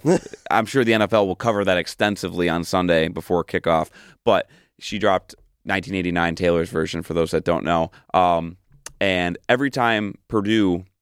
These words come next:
Speaker 2: Purdue's record, every time Taylor Swift drops an album the following game, they're oh and seven.
Speaker 1: Yeah.
Speaker 2: So, historically speaking, like, now Michigan State's undefeated following when Drake releases an album.
Speaker 1: <laughs>
Speaker 2: Purdue is the opposite when Taylor Swift drops an album. So, therefore, I'm taking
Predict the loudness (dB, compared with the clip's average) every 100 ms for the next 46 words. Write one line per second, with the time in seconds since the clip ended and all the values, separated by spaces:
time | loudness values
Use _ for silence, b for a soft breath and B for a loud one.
0 | _ _ _ -2 2 2 2 0 2 0
1 | 0 0 0 2 0 0 -2 0 0 0
2 | 0 0 0 -2 0 0 0 0 0 0
3 | -2 b -2 2 2 2 0 0 0 -4
4 | -14 _ _ _ _ _ _ _ _ _
5 | _ _ -8 -6 -6 0 4 4 2 -2
6 | -4 2 2 2 -2 -4 -2 0 0 0
7 | 2 0 2 0 0 -2 -2 -2 0 0
8 | 0 0 0 2 2 2 2 2 2 0
9 | -2 -2 -2 2 2 2 0 0 0 -2
10 | -4 0 2 2 0 -4 -18 0 4 4
11 | 4 0 0 0 0 -4 -4 -4 0 2
12 | 2 2 0 2 2 0 -2 -2 -2 -2
13 | -2 0 0 2 4 4 2 b b b
14 | _ 0 0 0 0 0 0 -2 -4